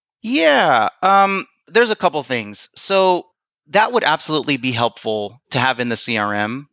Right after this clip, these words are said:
for, for a salesperson. I think that when the C R M and the C D P have really different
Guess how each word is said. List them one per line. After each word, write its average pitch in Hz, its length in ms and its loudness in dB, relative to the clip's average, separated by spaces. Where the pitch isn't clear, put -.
for, 117 640 0
for 113 160 -2
a 104 60 -4
salesperson. 101 840 -8
I 151 100 2
think 240 380 -2
that 143 260 2
when 143 500 0
the 127 180 0
C 220 260 -2
R 180 140 2
M 151 140 2
and 123 100 0
the 117 60 -2
C - 180 -4
D 131 140 0
P 127 240 -2
have 120 220 -2
really 117 200 -2
different 110 560 -2